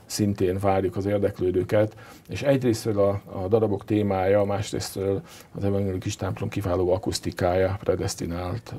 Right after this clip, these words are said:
arra minket, hogy, hogy ott azon a helyszínen jöjjön létre ez a koncert, illetve azt is tudni kell, hogy némiképpen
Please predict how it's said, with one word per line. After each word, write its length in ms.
arra 260
minket, 400
hogy, 280
hogy 180
ott 220
azon 260
a 40
helyszínen 680
jöjjön 400
létre 340
ez 80
a 80
koncert, 480
illetve 300
azt 180
is 100
tudni 280
kell, 200
hogy 140
némiképpen 1080